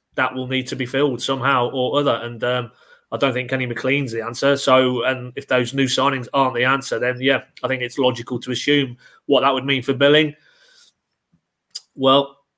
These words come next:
I think for me, it, it's probably moving away from that now. I, i-, if they've brought this guy in and they're g-, looking to do another defensive holding midfielder, that isn't really Philip Billing. Um, so,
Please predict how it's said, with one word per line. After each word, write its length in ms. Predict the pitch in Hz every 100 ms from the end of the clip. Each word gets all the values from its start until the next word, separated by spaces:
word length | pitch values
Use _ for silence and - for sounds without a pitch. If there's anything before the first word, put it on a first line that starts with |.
| _
I 40 | 117
think 200 | 143 127
for 140 | 131
me, 480 | 143 131 135 131 _
it, 160 | 135 135
it's 160 | 135 127
probably 680 | - 135 131 127 127 - - _
moving 320 | 151 147 135
away 340 | 131 131 143 139
from 180 | 131 120
that 180 | 120
now. 320 | 120 117 117 -
I, 60 |
i-, 320 | 127 123 131 -
if 300 | 123 135 -
they've 140 | 123
brought 180 | 139 123
this 160 | 135 -
guy 240 | 117 117
in 240 | 120 123
and 120 | 123 123
they're 120 | 120
g-, 100 | 139
looking 260 | 139 127 120
to 80 | 127
do 120 | 127
another 220 | 123 120
defensive 520 | 113 - 135 127 120
holding 340 | 123 127 120 117
midfielder, 380 | 113 123 113 117
that 160 | 123
isn't 200 | 123 123
really 200 | 123 117
Philip 280 | 120 120 110
Billing. 380 | 127 113 110 120 -
Um, 520 | 117 117 120 120 117 -
so, 520 | - 135 120 123 120